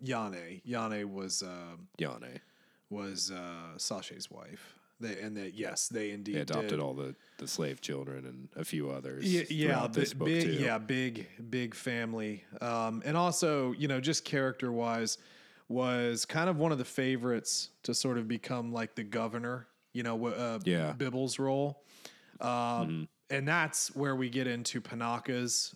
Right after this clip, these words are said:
Speaker 1: uh, eventual rise, Quarsh Panaka, and then how
Speaker 2: Mm-hmm.
Speaker 1: he, uh, he was really chosen by Palpatine i-, i-, overall, you know, like, throughout the entire thing. And we,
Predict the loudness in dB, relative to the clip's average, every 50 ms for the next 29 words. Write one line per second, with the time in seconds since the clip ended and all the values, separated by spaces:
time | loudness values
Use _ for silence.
0 | -10 -8 -8 -6 -4 -4 -4 -2 -2 -2 0 0 0 0 0 0 2 2 2 4
1 | 4 4 2 2 2 0 -2 0 0 0 0 0 -2 -4 -6 -4 -2 0 0 0
2 | 0 0 0 0 -2 -4 -8 -18 -20 -20 -20 _ -8 -6 -4 -2 -2 -2 -2 0
3 | 0 2 2 2 2 2 2 0 0 0 -2 -4 -6 -10 -20 -20 _ -20 -20 -20
4 | -20 -20 -20 -20 _ _ -20 -20 _ -14 -8 -4 0 4 4 6 6 6 6 6
5 | 4 2 -2 -4 -6 _ _ _ -6 -2 0 2 4 4 4 2 2 2 2 2
6 | 4 4 4 4 2 0 0 -2 -2 -4 -6 -6 -10 -8 -2 0 2 4 4 2
7 | 2 0 -2 -2 0 0 0 0 0 -2 -4 -4 -2 -2 -2 -2 -4 -6 -6 -10
8 | _ _ _ _ _ _ _ _ _ -4 -2 -2 -2 -2 -4 -6 -8 -8 -8 -10
9 | -8 -8 -4 -2 0 0 0 0 0 2 2 2 4 2 2 2 0 0 0 2
10 | 2 0 0 -2 -8 _ _ _ _ _ _ _ _ -4 -2 0 2 4 4 2
11 | 0 -2 -4 -4 -2 -2 -2 -2 -2 0 0 2 2 2 0 -2 -2 -4 -2 -2
12 | -2 -4 -4 -4 -4 -6